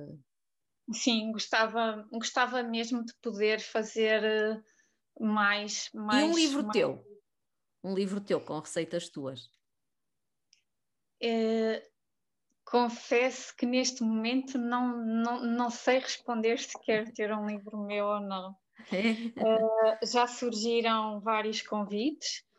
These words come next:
Speaker 1: eh, e, e houve um que eu aceitei, isto
Speaker 2: Uhum.
Speaker 1: há uns, talvez há uns quatro anos.
Speaker 2: Uhum.
Speaker 1: Hum, ainda estava em veterinária a tempo inteiro e não,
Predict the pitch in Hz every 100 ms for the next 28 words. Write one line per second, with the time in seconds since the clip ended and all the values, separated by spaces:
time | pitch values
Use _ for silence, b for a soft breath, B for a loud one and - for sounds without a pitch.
0 | _ _ _ _ - 226 220 214 214 208
1 | 214 - 226 226 226 220 226 - _ _
2 | _ _ - 226 233 233 226 240 240 -
3 | 233 226 - 233 226 202 226 381 _ _
4 | _ _ _ 165 156 190 214 208 202 202
5 | - - _ _ _ - 202 208 208 208
6 | 202 - 208 214 226 233 196 202 311 -
7 | - - _ _ _ _ _ 214 214 208
8 | 208 208 208 208 208 - - 220 226 226
9 | - 233 226 220 220 214 - 226 220 214
10 | 208 214 233 208 226 220 220 202 208 226
11 | 233 226 226 226 226 220